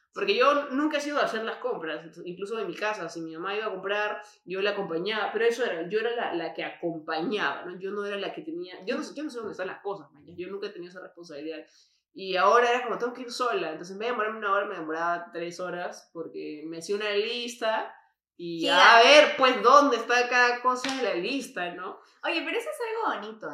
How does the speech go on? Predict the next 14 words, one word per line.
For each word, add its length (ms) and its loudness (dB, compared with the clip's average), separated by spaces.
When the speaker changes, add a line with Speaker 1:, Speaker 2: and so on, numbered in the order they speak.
Speaker 2:
¿no? 220 -10
También 360 -10
de 100 -4
la 140 -8
cuarentena, 560 -8
porque 240 -10
ponte, 520 -14
o 60 -10
sea, 120 -14
tú 80 -2
has 160 -4
aprendido 400 -8
esas 220 -16
cosas. 400 -20